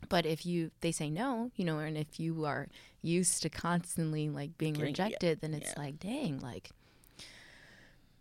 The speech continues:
Speaker 1: <sighs> am I good enough?
Speaker 2: What do I do then?
Speaker 1: Am I good enough?"
Speaker 2: <laughs>
Speaker 1: And, like, especially with dance, like,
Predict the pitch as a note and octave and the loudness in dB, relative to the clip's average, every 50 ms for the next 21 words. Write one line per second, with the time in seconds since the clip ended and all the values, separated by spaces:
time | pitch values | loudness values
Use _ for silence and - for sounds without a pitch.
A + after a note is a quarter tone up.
0 | _ _ - - - - - - - - - - _ - - - _ _ - _ | _ _ -14 -10 -6 -6 -6 -6 -8 -12 -16 -20 _ -20 -20 -20 _ _ -20 _
1 | _ - - - F3+ F#3+ G#3+ G#3+ F#3 G3+ C4 F4+ F#4 G3+ C#3+ - - - - - | _ -12 2 2 4 4 6 4 4 4 2 2 2 2 2 0 -6 -10 -18 -20
2 | - - - E3+ E3 F3+ G#3 F#3+ F3+ G3 F#3 A3 A#3+ - A#3+ A#3 A3+ G#3 - - | -20 -10 -6 -2 0 2 2 2 2 2 4 4 4 4 4 2 4 6 6 6
3 | - F4 D#4+ A#3 - D3+ D3+ - D#3+ E3 E3 E3 E3 D#3 D#3 - - - - - | 6 6 6 6 6 6 6 2 2 2 2 0 0 -2 -4 -6 -6 -8 -6 -2
4 | - - E4+ - - F#3+ F3 E3 D3+ D#3 - D#3+ F#3 A#3 B3 F#3+ F3 - - E3+ | -2 -2 -2 0 -2 -2 0 0 -2 0 0 0 0 0 0 0 0 -2 -2 -2
5 | D#3 | -8